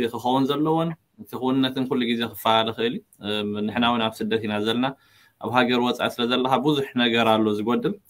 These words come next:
ሕጂ እቲ ዘለና፣ እቲ ኣብዚ እዋን እዩ ዘሎ፣ እ፣ ንሱ፣ እ፣ ንረብሓ ህዝቢ፣ ንረብሓ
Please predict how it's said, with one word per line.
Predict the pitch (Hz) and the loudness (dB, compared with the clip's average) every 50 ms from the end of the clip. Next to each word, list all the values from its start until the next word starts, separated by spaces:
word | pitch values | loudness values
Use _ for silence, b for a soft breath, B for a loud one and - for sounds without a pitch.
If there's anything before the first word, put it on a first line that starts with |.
| _ _ _ _ _ _ _ _ 117 | _ _ _ _ _ _ _ _ -8
ሕጂ | 117 117 135 156 151 - - | -2 2 2 2 2 2 -2
እቲ | 107 - - - - 170 175 170 160 - - _ _ _ 113 | -8 -8 -8 -4 0 2 2 4 2 0 -2 _ _ _ -6
ዘለና፣ | 113 120 135 135 135 135 131 123 110 104 101 - _ _ _ _ - | 0 2 2 4 4 4 4 4 4 2 -2 -6 _ _ _ _ -12
እቲ | 107 - - 135 | -10 -4 2 4
ኣብዚ | 123 127 120 123 123 123 123 | 4 4 4 2 0 -2 -2
እዋን | 123 123 123 120 120 120 | 0 2 2 4 4 4
እዩ | 117 110 110 | 2 2 0
ዘሎ፣ | 117 123 127 151 190 214 - - _ _ _ _ _ _ _ | 0 -2 0 -2 -2 -4 -4 -10 _ _ _ _ _ _ _
እ፣ | - 107 113 | -4 0 2
ንሱ፣ | 123 135 135 - - 156 151 151 147 143 143 - _ _ | 2 2 0 -2 0 2 4 4 4 4 0 -6 _ _
እ፣ | - 113 110 110 110 110 107 110 107 | -10 -6 -4 -2 -2 -2 -2 -2 -2
ንረብሓ | 107 113 120 120 120 120 123 120 117 117 113 110 - _ _ - - 110 | 0 0 0 0 0 2 4 4 4 4 2 0 -6 _ _ -14 -8 -6
ህዝቢ፣ | 113 110 117 117 113 110 110 117 113 110 113 113 113 | -4 -2 0 0 0 0 0 0 0 2 0 0 -2
ንረብሓ | 110 107 113 117 113 110 | -2 -2 0 0 2 2